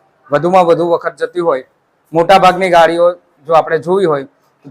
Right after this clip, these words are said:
ચુમ્માલીસ ગાડીઓ કે પિસ્તાલીસ રાઉન્ડ ફિગર કરીને તમે કહી શકો. તો અહીંયા આપણા માત્ર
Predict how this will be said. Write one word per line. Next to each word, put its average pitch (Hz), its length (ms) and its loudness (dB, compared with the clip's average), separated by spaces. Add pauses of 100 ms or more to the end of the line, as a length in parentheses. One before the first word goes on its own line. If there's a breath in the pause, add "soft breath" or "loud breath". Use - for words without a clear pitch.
ચુમ્માલીસ 180 480 0
ગાડીઓ 160 340 0
કે - 100 -18
પિસ્તાલીસ 175 580 -4
રાઉન્ડ 165 240 -2
ફિગર 156 240 -6
કરીને 139 320 -12
તમે 165 220 -16
કહી 147 180 -6
શકો. - 260 -20 (720)
તો 175 100 2
અહીંયા 190 380 2 (880)
આપણા 185 380 4 (300)
માત્ર 202 540 2